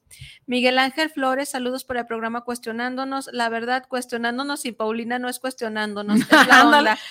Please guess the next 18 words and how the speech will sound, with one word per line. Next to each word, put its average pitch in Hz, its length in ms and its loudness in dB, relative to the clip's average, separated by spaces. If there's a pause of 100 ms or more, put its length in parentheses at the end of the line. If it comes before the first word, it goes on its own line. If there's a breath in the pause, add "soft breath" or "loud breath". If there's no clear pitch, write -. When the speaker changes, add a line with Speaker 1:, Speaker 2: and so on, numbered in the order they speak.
(160 loud breath)
Speaker 1:
Saludos 247 280 0
Speaker 2:
Ya 226 60 10
Speaker 1:
a - 40 8
Ani, 277 80 2
Speaker 2:
contrátenme. 277 720 8
Speaker 1:
no, 285 240 6
pues 285 160 4
ya 285 80 4
le 294 120 0
voy 294 100 2
a 311 80 0
dejar 311 280 -6
mi 294 160 -10
programa. 254 680 0
Speaker 2:
<laughs> - 20 -8
Ya 302 240 6
contrátenme. 302 1200 4
Ya. 214 100 -10